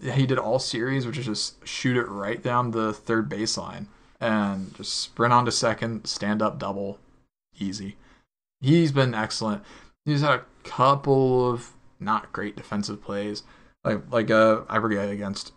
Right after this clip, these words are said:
against, I, I forget who it was against, might have been Nebraska, where he had, he had a catch in the outfield and it kinda bounced out of his glove. Granted, he was on the run and he was leaning,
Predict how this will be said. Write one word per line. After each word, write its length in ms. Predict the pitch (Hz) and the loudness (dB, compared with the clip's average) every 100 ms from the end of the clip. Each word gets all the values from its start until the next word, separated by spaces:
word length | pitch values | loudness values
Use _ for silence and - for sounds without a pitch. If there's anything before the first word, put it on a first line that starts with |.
| _ _ _ _ | _ _ _ _
against, 380 | 120 123 117 - | -2 0 0 0
I, 180 | 123 113 - | -2 0 -2
I 120 | 113 | 0
forget 260 | 123 110 98 | 2 2 0
who 140 | 107 | -2
it 20 | 101 | -2
was 160 | 101 | -2
against, 320 | 90 95 95 | 2 2 2
might 80 | 98 | 0
have 80 | 101 | -2
been 80 | 92 | -4
Nebraska, 600 | 90 87 92 - 98 95 | -6 -6 -4 -4 -4 -2
where 180 | 104 101 | -2 0
he 100 | 104 | 2
had, 180 | 104 - | 2 0
he 360 | 135 160 120 | -2 0 0
had 240 | 101 120 113 | 0 0 0
a 60 | |
catch 500 | 98 - 117 - - - - - - | -2 -2 0 0 -6 -10 -20 -12 -2
in 100 | 127 | 0
the 100 | 117 | 4
outfield 500 | 110 - 113 113 107 | 4 4 2 2 2
and 100 | 104 | -2
it 80 | 98 | 0
kinda 160 | 117 | 0
bounced 440 | 101 - 104 104 - - | 0 -2 -6 -6 -10 -8
out 140 | 104 | -8
of 80 | 107 | -6
his 120 | 101 | -10
glove. 500 | - - 101 139 165 - - _ _ - | -12 -12 -6 -4 -6 -14 -20 _ _ -6
Granted, 260 | 127 135 131 | -2 0 2
he 60 | |
was 140 | 117 - | 0 0
on 180 | 135 143 | 4 6
the 80 | 123 | 6
run 280 | 117 117 117 | 6 6 4
and 80 | 110 | 0
he 80 | |
was 180 | 104 101 | -4 -6
leaning, 480 | 113 123 127 117 | -6 -4 -4 -6